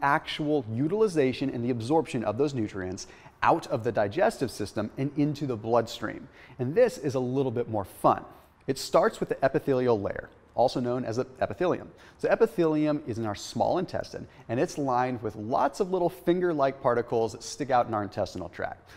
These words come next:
Okay, these finger-like particles increase the surface area of our intestines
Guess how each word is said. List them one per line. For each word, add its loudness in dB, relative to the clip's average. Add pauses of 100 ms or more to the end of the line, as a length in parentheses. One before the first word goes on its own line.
(180)
Okay, 0
these 0
finger-like 2
particles 2
increase -2
the -6
surface 0
area 2
of 0
our 2
intestines -2